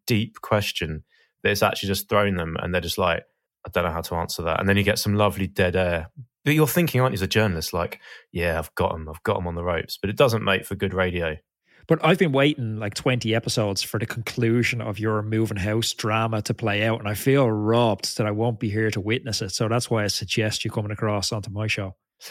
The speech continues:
Speaker 1: Um, well, yeah, I'm, I'm more than happy to come and, uh, chat putting up shelves and flat pack baby furniture, 'cause that is my, that is my life. Although,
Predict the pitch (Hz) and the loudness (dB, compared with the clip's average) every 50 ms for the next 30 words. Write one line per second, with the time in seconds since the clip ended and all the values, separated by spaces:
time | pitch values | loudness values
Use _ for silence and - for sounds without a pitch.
0 | - - - - 120 123 117 117 120 117 123 127 123 120 110 107 - 107 104 113 | -18 -4 0 4 4 6 4 4 4 6 6 6 6 6 4 4 2 0 0 2
1 | - 117 110 110 113 107 101 101 107 107 - 104 - - - 104 101 98 95 98 | 2 2 2 4 4 4 4 2 2 0 0 -2 -6 -2 -2 0 0 0 -2 -2
2 | - 117 98 95 92 92 90 87 95 92 90 92 90 90 87 - - 98 92 - | -2 -2 -2 0 0 -2 -2 0 0 0 0 0 0 -2 -2 -2 -2 -2 -4 -4
3 | - - 101 - 92 92 - - - 98 92 90 87 87 87 - - 92 87 - | -4 -6 -6 -4 -4 -4 -6 -4 -2 -2 0 0 -2 -4 -6 -6 -8 -8 -8 -4
4 | - 107 107 - - - 95 - - - 95 90 85 87 85 - 101 92 90 87 | -4 -4 -4 -2 -4 -4 -4 -4 -2 -2 -2 -2 -2 -4 -4 -4 -4 -4 -4 -4
5 | - - - 87 80 78 - - 90 82 82 - - 95 92 90 92 - - 95 | -6 -6 -6 -6 -6 -8 -8 -8 -8 -6 -6 -2 -2 -2 -2 -2 -4 -6 -4 -4
6 | 87 92 - 113 113 117 107 101 104 101 101 104 98 92 - - - - - - | -4 -2 0 0 0 0 2 2 4 4 6 6 4 2 0 -6 -16 -8 -2 2
7 | 123 127 131 127 123 | 4 6 6 6 4